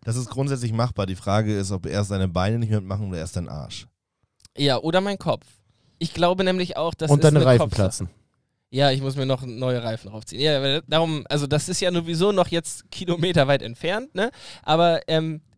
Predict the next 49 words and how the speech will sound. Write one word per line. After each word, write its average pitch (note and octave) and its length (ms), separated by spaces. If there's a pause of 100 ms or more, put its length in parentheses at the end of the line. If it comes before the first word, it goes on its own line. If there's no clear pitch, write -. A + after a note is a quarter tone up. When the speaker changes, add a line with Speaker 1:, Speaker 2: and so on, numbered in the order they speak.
Speaker 2:
w-, C3+ 120
was G3 180
denkt A3+ 220
ihr D3 80
denn? C#3 160
Was G3 160
ist - 100
da F3+ 80
so F3 100
die D#3 120
Schwierigkeit? A2+ 540
Ist E3 120
es D#3 140
wirklich E3+ 260
so, E3+ 80
dass D3 140
die C#3 80
Beine D#3 260
irgendwann A3 240
lahm A3 240
werden? A3 240
Weil D3+ 140 (480)
Speaker 1:
Ich A#2+ 60
Speaker 2:
Arsch, F#3 160
Speaker 1:
glaub, G2+ 180
dass F#2 240
der E2+ 160
Speaker 2:
Arsch F3 80
Speaker 1:
Arsch G#3 160
tut D#3+ 100
Speaker 2:
tut E3+ 140 (160)
Speaker 1:
weh. C#3+ 60
Speaker 2:
richtig C3+ 380
weh, A2+ 120
Speaker 1:
Ja. G#2 60
Speaker 2:
ne? F3+ 200
Speaker 3:
Ja, G#2 120
aber G2+ 120
die G2+ 60
Beine, A2+ 340
wenn A2+ 140
du A2 80
nicht A2 240
im G#2+ 100
Training B2 340
bist, A2+ 200
übersäuern G#2+ 440
die A#2+ 120
auch B2+ 200